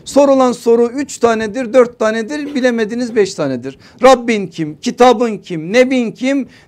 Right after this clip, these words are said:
dinin ne? İşte eğer bir de bazı rivayetlere göre namaz meselesi sorulur. Bazı rivayetler namaz meselesinin kıyamet meselesinde hesabın ilk konusu olduğunu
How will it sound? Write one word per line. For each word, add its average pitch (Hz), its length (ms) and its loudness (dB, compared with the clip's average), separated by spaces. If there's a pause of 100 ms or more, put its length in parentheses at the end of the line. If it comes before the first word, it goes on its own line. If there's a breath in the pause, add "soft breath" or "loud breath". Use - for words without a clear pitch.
(100)
dinin 262 400 2
ne? 269 300 0 (340 soft breath)
İşte 254 380 2
eğer 254 380 4
bir 247 200 2
de 226 140 4
bazı 226 340 2
rivayetlere 214 600 0
göre 247 460 0
namaz 240 320 0
meselesi 175 540 -6
sorulur. 170 480 -4
Bazı 233 300 4
rivayetler 220 560 -2
namaz 262 300 -2
meselesinin 240 720 -6 (260 soft breath)
kıyamet 262 460 2
meselesinde 190 720 0
hesabın 262 440 2
ilk 320 160 -4
konusu 254 340 -4
olduğunu 185 440 -2